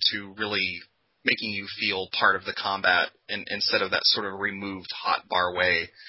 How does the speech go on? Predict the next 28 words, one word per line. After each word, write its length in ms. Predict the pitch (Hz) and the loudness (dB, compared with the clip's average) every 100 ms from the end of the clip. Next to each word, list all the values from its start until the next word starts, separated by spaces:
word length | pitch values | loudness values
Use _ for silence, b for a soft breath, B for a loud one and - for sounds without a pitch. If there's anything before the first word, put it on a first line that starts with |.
| B - | B 2
that 120 | 104 | 2
most 240 | 98 98 - | 4 4 4
M 120 | 95 | 4
M 100 | 90 | 0
Os 280 | 90 92 - | -4 -4 -2
manage. 580 | 82 85 87 - - - _ | 0 0 2 2 2 0 _
Even 220 | 185 196 | 6 6
Guild 200 | 151 135 | 6 4
Wars 240 | 107 98 - - | 4 4 4 2
two 380 | 107 98 90 - | 0 -4 -10 -6
isn't 280 | 107 98 87 | -4 -4 -8
quite 360 | - 104 95 92 | -6 0 0 0
as, 320 | 90 - 95 | -2 0 0
uh, 240 | 85 82 80 _ _ _ - | 0 -2 -6 _ _ _ 2
tact-, 360 | 90 85 - - | 2 2 -2 -10
you 120 | 110 | -6
know, 300 | 90 82 80 | -4 -4 -6
as, 200 | 82 - 92 | -4 -4 -2
as, 180 | 92 - - - - B B B B B - | 0 2 0 -4 -12 B B B B B -4
you 140 | 123 | 0
know, 160 | 95 87 | 0 0
you 260 | 87 113 | 0 2
don't 220 | 131 107 131 | 2 0 0
really 220 | 135 107 | 4 4
have 180 | 113 98 | 4 4
that 180 | 98 - | 4 2
kind 160 | 123 | -2
of 60 | 101 | -2